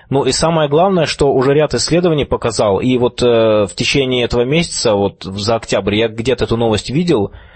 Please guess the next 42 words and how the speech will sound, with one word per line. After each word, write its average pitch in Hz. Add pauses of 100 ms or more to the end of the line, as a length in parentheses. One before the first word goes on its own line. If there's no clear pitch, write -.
(160)
э, 101
что 120
эффекты 131
от 110
вот 120
таких 127
вот 110
игр, 175
они 139
в 131
основном 135
очень 135
узкоспециальные 131
и 104
держатся 117
только 117
короткое 107
время. 92 (120)
То 110
есть -
вот, 165
например, 127
вы, 120 (160)
не 101
знаю, 104
там, 85 (100)
э, - (640)
играете 123
в -
Тетрис. - (580)
И 101
в -
Тетрисе 120
вам 104
нужно 113
вот 90
эти 104
вот 92
фигурки 117
друг 95
к -
другу 113